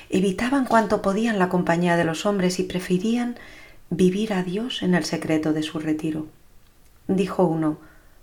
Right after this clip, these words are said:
"Todas las veces que estuve entre los hombres, volvíme a casa menos hombre". Bien lo experimentamos esto muchas veces cuando hablamos mucho.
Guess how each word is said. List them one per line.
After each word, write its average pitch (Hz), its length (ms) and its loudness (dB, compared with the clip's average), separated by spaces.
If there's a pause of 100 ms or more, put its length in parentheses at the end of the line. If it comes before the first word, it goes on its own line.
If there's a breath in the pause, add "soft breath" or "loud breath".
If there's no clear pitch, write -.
(440 soft breath)
"Todas 196 360 4
las 190 180 0
veces 160 320 -2
que - 100 -10
estuve 170 300 -2
entre 170 220 0
los 170 240 -2
hombres, 233 460 -2 (680 soft breath)
volvíme 180 560 -2
a 185 80 -6
casa 214 300 -2
menos 156 360 0
hombre". 147 260 -4 (1500 soft breath)
Bien 196 220 4
lo 190 60 4
experimentamos 180 800 4
esto 185 240 0
muchas 180 340 2
veces 190 280 -2
cuando 185 260 2
hablamos 190 360 0
mucho. 196 320 -6